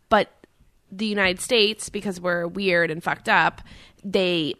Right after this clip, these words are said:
banned the use of the owlet sock as, like, a medical device. So, like, now if you buy, like, an owlet sock,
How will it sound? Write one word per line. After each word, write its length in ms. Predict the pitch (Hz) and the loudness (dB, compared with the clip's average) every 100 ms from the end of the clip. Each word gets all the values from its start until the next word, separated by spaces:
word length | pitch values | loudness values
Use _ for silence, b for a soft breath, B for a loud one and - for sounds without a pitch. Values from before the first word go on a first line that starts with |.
| _ _ _ - | _ _ _ -12
banned 540 | 185 - 185 180 196 | -8 -2 0 0 -2
the 120 | 190 | -4
use 240 | 175 165 - | -4 -4 -4
of 60 | 165 | -4
the 140 | - | 0
owlet 280 | 147 165 - | 0 -2 -4
sock 280 | 196 180 - | -2 -2 -4
as, 80 | 175 | -6
like, 120 | 170 | -6
a 60 | 170 | -6
medical 440 | 165 156 180 208 | -6 -6 -4 -4
device. 420 | 214 226 240 294 | -2 -2 -2 -2
So, 260 | - - 196 | -4 2 2
like, 280 | 180 170 185 | 2 -4 -6
now 500 | 185 180 180 185 185 | -2 0 2 2 0
if 120 | 185 | -2
you 80 | 170 | -6
buy, 420 | 175 175 180 185 | -2 0 2 0
like, 120 | 180 | -2
an 80 | 170 - | -6 -2
owlet 320 | 247 226 180 | 0 0 -4
sock, 420 | - 185 175 175 | -2 2 2 0